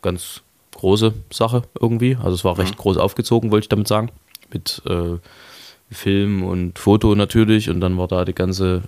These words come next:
Speaker 1: Ministerpräsidentenriege da und, äh, Bürgermeister aller, aller Orten und, äh, was man so kennt.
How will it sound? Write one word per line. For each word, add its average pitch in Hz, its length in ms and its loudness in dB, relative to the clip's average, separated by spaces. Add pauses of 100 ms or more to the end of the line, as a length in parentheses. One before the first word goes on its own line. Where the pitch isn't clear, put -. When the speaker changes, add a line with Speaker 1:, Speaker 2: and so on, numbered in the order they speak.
Speaker 1:
Ministerpräsidentenriege 104 1300 0
da 104 420 2
und, 92 520 -4
äh, 90 520 2
Bürgermeister 101 840 0
aller, 101 340 -2 (120)
aller 98 160 0
Orten 101 460 0
und, 90 520 -4
äh, 85 320 -2
was - 500 -4
man 92 120 2
so 87 80 -2
kennt. 117 280 0